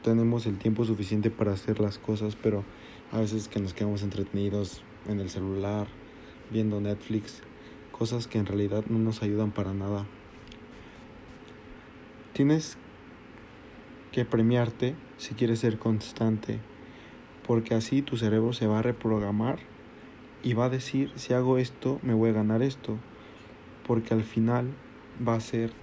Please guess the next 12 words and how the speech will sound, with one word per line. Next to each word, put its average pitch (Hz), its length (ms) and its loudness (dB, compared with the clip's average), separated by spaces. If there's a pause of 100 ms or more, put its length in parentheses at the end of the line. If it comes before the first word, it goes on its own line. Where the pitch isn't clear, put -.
(220)
una 131 220 4
gratificación 113 840 0
para 110 200 0
ti 107 280 -4 (320)
y 107 200 2
te 120 120 0
vas 117 160 4
a - 20 -4
sentir 110 440 0 (680)
con 113 200 0
un 113 180 4
placer 110 480 0